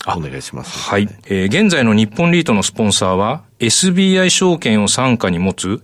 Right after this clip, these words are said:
Speaker 2: エスビーアイファイナンシャルサービシーズ株式会社と、クッシュマン&ウェイクフィールドアセットマネジメント株式会社、並びにアジリティアセットアドバイザーズ株式会社の三社で、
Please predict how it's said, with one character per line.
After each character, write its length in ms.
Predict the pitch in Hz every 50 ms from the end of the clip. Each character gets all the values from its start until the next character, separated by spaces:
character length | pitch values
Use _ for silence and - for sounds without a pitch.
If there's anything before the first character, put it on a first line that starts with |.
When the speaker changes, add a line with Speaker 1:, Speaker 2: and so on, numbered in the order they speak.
| _ -
Speaker 2:
エ 100 | 113 110
ス 240 | - - - 175 156
ビ 220 | 175 175 170 165
ー 80 | 165 156
ア 40 |
イ 80 | 113 87
フ 140 | - - 135
ァ 100 | 151 160
イ 60 | 165
ナ 160 | 165 165 165
ン 60 | 156
シ 120 | 147 - 151
ャ 40 | 143
ル 80 | 139
サ 160 | 135 - 147
ー 80 | 139 131
ビ 80 | 113 104
シ 200 | - - 117 110
ー 40 | 110
ズ 100 | 156 180
株 220 | - - 110 101
式 200 | - - - 104
会 140 | 98 101 87
社 160 | - - 80
と、 240 | - 101 117 143 - -
ク 80 | - -
ッ 40 | 123
シ 180 | - - 185
ュ 20 | 175
マ 180 | 175 175 175
ン& 40 | 175 165
ウ 0 |
ェ 200 | 165 160 165 160
イ 60 | 156
ク 100 | - -
フ 60 | - -
ィ 80 | 156
ー 20 | 127
ル 80 | 107
ド 100 | 92 92
ア 60 | 90
セ 140 | - - 147
ッ 20 | -
ト 160 | - - 139
マ 140 | 135 135 135
ネ 100 | 135 127
ジ 100 | 117 104
メ 120 | 95 90
ン 60 | 80
ト 80 | - -
株 200 | - 101 90 87
式 200 | - - 90 82
会 140 | 85 78 -
社、 220 | - - - - - - -
並 220 | 110 107 110 110 107
び 100 | 110 110
に 180 | 127 165 175 - - - - - _
ア 160 | - 110 127
ジ 160 | 127 151 180 160
リ 100 | 147 127
テ 140 | - 147
ィ 180 | 147 143 131 -
ア 40 | 104
セ 140 | - - 113
ッ 20 |
ト 220 | 101 - - 113 107
ア 40 | 107
ド 140 | - 110
バ 120 | 104 107 101
イ 60 | 92
ザ 140 | 90 90 85
ー 40 | 87
ズ 220 | 107 135 165 -
株 200 | - - 117 101
式 200 | 92 - - 101
会 140 | 90 92 85
社 140 | - 127 147
の 80 | 170 -
三 240 | - 127 107 92
社 120 | - - 78
で、 200 | 92 98 120